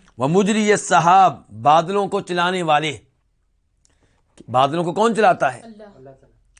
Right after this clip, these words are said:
Speaker 1: کیا بادلوں کے نیچے پہیے لگے ہوتے ہیں؟
Speaker 2: نہیں۔
Speaker 1: پانی لے کے بادل ادھر سے ادھر جا رہے ہیں،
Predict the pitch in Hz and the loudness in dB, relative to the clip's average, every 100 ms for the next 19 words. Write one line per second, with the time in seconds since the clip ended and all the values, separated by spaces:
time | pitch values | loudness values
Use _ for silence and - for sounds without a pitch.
0 | _ - 143 151 - 143 151 170 175 175 | _ -2 2 2 0 0 0 0 -6 -6
1 | 180 185 190 196 196 247 240 226 220 _ | -6 -6 -4 -4 -2 -2 -2 -8 -12 _
2 | 135 135 - _ _ _ _ _ _ _ | -20 -20 -20 _ _ _ _ _ _ _
3 | - 175 208 254 262 220 190 160 104 101 | -2 2 2 2 2 2 0 -4 -10 -14
4 | _ _ _ _ _ _ _ _ 120 180 | _ _ _ _ _ _ _ _ 2 4
5 | 208 226 165 110 196 208 170 202 196 180 | 4 2 2 -2 0 0 0 -2 0 0
6 | 160 156 151 135 | 0 -2 -6 -10